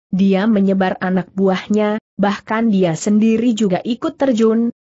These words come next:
mencari ke segenap Kabupaten Ciceo untuk menemukan pemuda gagah itu.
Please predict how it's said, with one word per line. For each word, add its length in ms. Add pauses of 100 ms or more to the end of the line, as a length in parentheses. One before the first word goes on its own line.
mencari 480
ke 80
segenap 640
Kabupaten 640
Ciceo 720
untuk 320
menemukan 560
pemuda 560
gagah 480
itu. 400